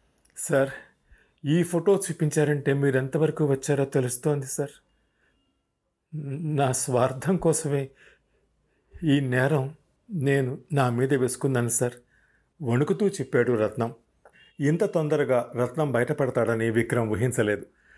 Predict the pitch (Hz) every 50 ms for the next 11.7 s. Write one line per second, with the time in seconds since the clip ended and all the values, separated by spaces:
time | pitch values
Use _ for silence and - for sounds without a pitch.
0 | _ _ _ _ _ - 135 143 147 160 151 156 131 127 110 - 120 127 120 123
1 | - 123 117 113 - - 117 123 139 147 147 147 135 135 - 135 131 - - 170
2 | 160 156 160 170 175 170 - - 131 113 117 117 113 104 113 127 131 139 131 120
3 | 123 117 - 123 120 117 110 113 107 - 113 113 110 104 104 104 101 113 104 -
4 | - - - _ _ _ _ _ _ _ _ _ _ _ - - _ 131 131 135
5 | 135 - 175 190 220 247 269 - - _ _ _ _ 143 139 143 143 - 165 156
6 | 156 - 202 202 196 190 180 170 170 147 156 147 - - 160 202 202 - 185 160
7 | 160 160 208 220 180 147 123 135 139 127 123 110 98 98 - - _ _ _ _
8 | _ _ _ _ - 139 139 - 202 185 190 - 220 208 190 156 135 120 - -
9 | _ - 120 123 156 165 - 220 202 202 - 208 208 196 202 185 185 185 185 185
10 | 185 180 175 196 190 180 - - _ _ _ _ _ - 123 135 131 131 - -
11 | 131 127 120 - 139 131 113 104 120 107 110 101 -